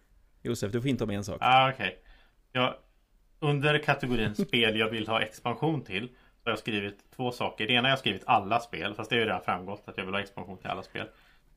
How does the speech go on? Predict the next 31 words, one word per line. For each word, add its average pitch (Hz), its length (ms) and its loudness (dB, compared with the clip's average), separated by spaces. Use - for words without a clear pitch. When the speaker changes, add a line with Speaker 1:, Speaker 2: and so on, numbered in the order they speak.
Speaker 2:
Det 123 60 4
andra 131 440 4
är 110 200 2
Gaia 101 260 2
Project, 107 540 -4
som 107 280 -4
jag 113 80 2
inte 113 120 -2
ens 104 120 0
har 107 80 -2
hört 113 140 -2
ta-, 135 240 6
jag 123 160 0
tror 151 100 0
inte 139 100 -2
ens 123 100 0
det 127 60 -6
kommer 113 280 -2
någon 190 100 0
expansion. 98 400 -6
Det 147 60 -8
verkar 135 280 -2
inte 156 180 -6
så. - 160 -14
Eh, 50 200 -6
och - 320 -4
det 127 120 0
behöver 123 480 4
ju 226 80 4
ingen 147 140 2
expansion. - 460 -4